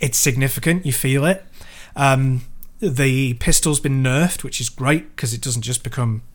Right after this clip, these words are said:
you know, get the pistol, then get the battle rifle, and you can take anybody on. There's a great range of, uh, pickups, like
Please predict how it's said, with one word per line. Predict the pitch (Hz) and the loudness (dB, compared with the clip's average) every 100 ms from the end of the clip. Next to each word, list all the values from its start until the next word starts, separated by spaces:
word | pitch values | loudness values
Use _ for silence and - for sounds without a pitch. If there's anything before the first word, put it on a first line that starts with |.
| - | -6
you | 123 | -2
know, | 117 117 - - - | 0 -2 -6 -16 -10
get | 147 - | -8 -6
the | |
pistol, | - 131 - 120 | 0 0 2 0
then | 120 | 0
get | 123 | -2
the | 127 | -2
battle | 123 127 120 | -2 -2 0
rifle, | 120 123 123 | 0 0 0
and | 117 | -2
you | 113 | -2
can | 123 | -2
take | 127 117 | -2 -2
anybody | 123 120 117 110 113 | 0 -2 -2 -4 -2
on. | 117 160 - - - - - | -2 -4 -10 -18 -18 -12 -4
There's | 127 | -2
a | 117 | 2
great | 160 165 | 2 2
range | 147 139 127 131 | 2 0 0 0
of, | 127 120 - - - - - - - | 0 0 -4 -10 -16 -20 -20 -14 -8
uh, | 123 | -4
pickups, | - - 156 - - - - - | -2 0 0 -2 -2 -2 -4 -6
like | 123 127 123 - | -2 -2 -6 -12